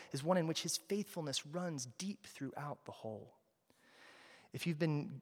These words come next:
getting our daily prayer emails, um, you can sign up for those on the way,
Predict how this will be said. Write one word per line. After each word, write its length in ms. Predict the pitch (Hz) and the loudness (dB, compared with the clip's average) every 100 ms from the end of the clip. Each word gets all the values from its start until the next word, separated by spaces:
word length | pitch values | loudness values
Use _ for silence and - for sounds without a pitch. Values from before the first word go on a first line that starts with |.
| - | -2
getting 240 | - 170 160 | 4 4 6
our 100 | 135 | 4
daily 320 | 143 147 139 | 6 4 4
prayer 360 | - 147 143 - | 0 2 2 2
emails, 680 | 147 139 117 101 85 - - - | 0 2 2 0 0 0 0 0
um, 400 | 123 117 110 107 117 - | 0 0 -2 -6 -10 -10
you 100 | 135 | -4
can 120 | 139 | 0
sign 220 | - 139 | 2 2
up 100 | 135 | 2
for 100 | 135 | 0
those 160 | 120 113 | -2 0
on 120 | 117 | 0
the 60 | 113 | 0
way, 160 | 113 | -2